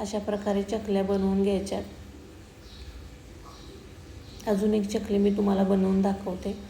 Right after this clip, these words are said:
योग्य पाण्याचं आणि पीठ, पिठाचं प्रमाण घेऊन जर तुम्ही चकलीची कणिक मळाली, मळली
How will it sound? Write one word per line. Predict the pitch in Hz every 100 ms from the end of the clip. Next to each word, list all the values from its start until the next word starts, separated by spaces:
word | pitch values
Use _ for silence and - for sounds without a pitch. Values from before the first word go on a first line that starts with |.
| - - - - - - - - _ _ _ _ - -
योग्य | 233 233 240 294
पाण्याचं | 285 262 220 202 202
आणि | 202 196
पीठ, | 202 220 202 - -
पिठाचं | 220 202 196 -
प्रमाण | 226 233 220 202 196
घेऊन | 202 202 196 185
जर | 185 208
तुम्ही | 208 - 220 196
चकलीची | 196 202 202 190 -
कणिक | - 214 190 190
मळाली, | 196 196 185 180 185 - - - - - - -
मळली | 214 208 196 190